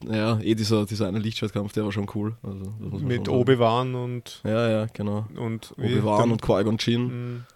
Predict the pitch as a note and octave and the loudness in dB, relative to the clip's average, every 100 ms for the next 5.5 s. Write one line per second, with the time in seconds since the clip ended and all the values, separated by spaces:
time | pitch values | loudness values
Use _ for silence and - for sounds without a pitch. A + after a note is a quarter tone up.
0 | G3+ - B2 A#2 G#2 A#2+ A#2+ G#2 A#2 B2+ | -4 2 4 4 4 4 4 2 -2 -4
1 | - _ - - - - - G2+ G2+ G2+ | -8 _ -20 -20 -20 -14 -10 -8 -8 -10
2 | G2+ G2+ - G2 G2 G2+ G#2 G2+ C3 - | -10 -8 -8 -8 -6 -6 -2 0 2 2
3 | B2+ A2+ G#2+ G#2 - A2 A2 A2+ A2+ G2 | 2 2 2 0 0 2 4 4 4 4
4 | G#2+ A2 A2+ A#2+ A#2 A#2 A#2 A2 A2+ A2+ | 6 6 4 4 2 2 2 0 0 4
5 | A#2+ A#2 A2+ C#3+ B2+ | 6 8 8 6 6